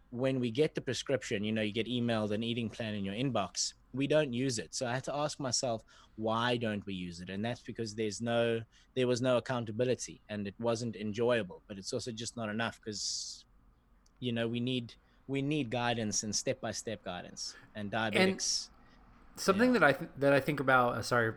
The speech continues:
Speaker 2: for interrupting you. I think it's, uh, you, you make a really good point. So let's just put, let's just do a little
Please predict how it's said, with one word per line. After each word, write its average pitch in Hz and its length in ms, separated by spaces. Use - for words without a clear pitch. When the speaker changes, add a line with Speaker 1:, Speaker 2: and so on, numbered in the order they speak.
Speaker 2:
for 123 120
interrupting 110 400
you. 104 120
I 101 60
think 113 180
it's, - 140
uh, 135 120
you, 143 240
you 151 120
make 170 100
a 156 60
really 147 160
good 117 180
point. 98 320
So 123 600
let's 131 180
just - 220
put, 160 260
let's 135 140
just 135 160
do 139 120
a 120 60
little 113 320